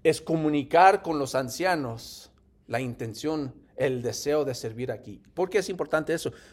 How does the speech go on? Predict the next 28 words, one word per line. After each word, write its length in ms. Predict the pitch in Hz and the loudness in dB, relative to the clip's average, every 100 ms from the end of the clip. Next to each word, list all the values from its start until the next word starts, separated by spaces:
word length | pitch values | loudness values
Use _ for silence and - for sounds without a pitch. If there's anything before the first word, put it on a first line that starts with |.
| - | 2
Porque 260 | 160 - | 4 6
nosotros 600 | 139 135 233 269 185 170 | 4 6 8 8 6 0
tenemos 360 | - 151 170 170 | 0 0 0 -2
que 120 | 165 | -4
saber, 440 | - 131 143 156 156 | 0 2 4 2 0
pues, 240 | 117 - - - _ _ | -6 -6 -16 -20 _ _
con 160 | 143 135 | -4 0
quién 260 | 165 165 | 0 2
podemos 340 | 160 139 139 139 | 2 2 0 -4
contar. 360 | 113 107 110 - - - _ _ _ _ _ _ _ _ _ | -8 -8 -8 -12 -20 -20 _ _ _ _ _ _ _ _ _
Porque 240 | 156 156 | 0 4
de 140 | 165 175 | 8 8
hecho, 260 | - 151 - - | 8 2 0 -8
viene 260 | 123 170 | -4 -4
gente 280 | 160 175 190 | -4 -4 -4
y 60 | 151 | -4
dice, 260 | 127 120 | -6 -10
"Sí, 180 | 147 254 | -10 -4
yo 120 | 247 | -2
quiero 180 | 240 233 | 2 2
ayudar". 520 | 240 175 185 214 135 - _ _ _ _ _ _ _ _ _ _ | 2 2 2 2 0 -8 _ _ _ _ _ _ _ _ _ _
Oh, 200 | 117 147 | -2 0
bueno, 280 | 139 175 156 | 2 2 0
y 60 | |
empieza 280 | 127 131 160 | -2 -2 0
a 40 | 165 | 2
ayudar, 260 | 156 170 | 4 4
pero 420 | 170 143 131 - | 6 6 4 0